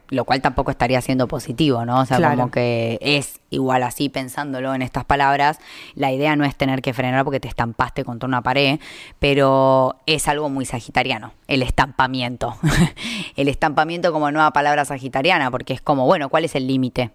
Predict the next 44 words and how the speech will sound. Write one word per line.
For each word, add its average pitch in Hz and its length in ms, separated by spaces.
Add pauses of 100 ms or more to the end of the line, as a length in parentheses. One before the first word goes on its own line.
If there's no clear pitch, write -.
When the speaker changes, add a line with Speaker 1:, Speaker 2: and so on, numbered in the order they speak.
Speaker 1:
si - 200
no 127 180
hay? 117 200 (140)
Sa-, - 240
y 127 180
ahí 117 160
está 180 180
Géminis 135 360
poniendo 120 400
como, 117 200
bueno, 123 260 (420)
hasta - 220
acá, 139 300 (180)
o 123 60
sea, 120 120
podemos 131 400 (360)
conocer 135 600
otra 143 380
visión, 143 600 (340)
otra 147 320
idea, 139 380
cambiar 135 420
de 131 120
perspectiva, 139 840 (440)
eh, 135 480
que 156 160
obviamente 151 460
es 151 100
algo 156 160
que 147 80
le 123 80
cuesta 135 240
mucho 131 200
al 120 80
sagitariano, 120 600
¿no? 113 100 (220)
Speaker 2:
¿Y 202 120
a 190 60
nivel 196 220
vincular, 226 560
va 208 80
a - 20
fondo 233 260
también? 226 300